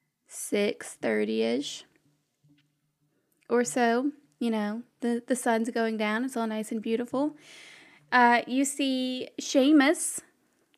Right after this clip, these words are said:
cute little eight-year-old Seamus, uh, running toward you. And he seems very excited.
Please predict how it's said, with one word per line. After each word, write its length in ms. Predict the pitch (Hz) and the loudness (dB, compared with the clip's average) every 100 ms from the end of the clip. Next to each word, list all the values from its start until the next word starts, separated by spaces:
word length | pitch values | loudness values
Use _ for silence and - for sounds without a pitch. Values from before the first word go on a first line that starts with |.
| - | -20
cute 240 | - 277 233 | 2 2 4
little 280 | 233 226 - | 4 2 2
eight-year-old 500 | 247 - 226 226 220 | 2 4 4 2 0
Seamus, 640 | - 240 220 240 277 - - _ - - - _ | 0 2 2 0 -2 -8 -18 _ -20 -20 -20 _
uh, 240 | - 233 233 | 4 6 6
running 340 | 233 247 262 262 | 6 6 6 4
toward 380 | - 285 311 | 6 6 6
you. 360 | 262 240 294 381 - _ _ _ _ _ _ _ _ _ _ _ _ - - | 4 4 2 2 -4 _ _ _ _ _ _ _ _ _ _ _ _ -20 0
And 120 | 240 | 2
he 120 | 247 | 2
seems 280 | 240 226 220 | 2 2 0
very 360 | 214 277 302 262 | 4 8 10 8
excited. 680 | - - 233 220 - - | 4 2 2 2 -2 -6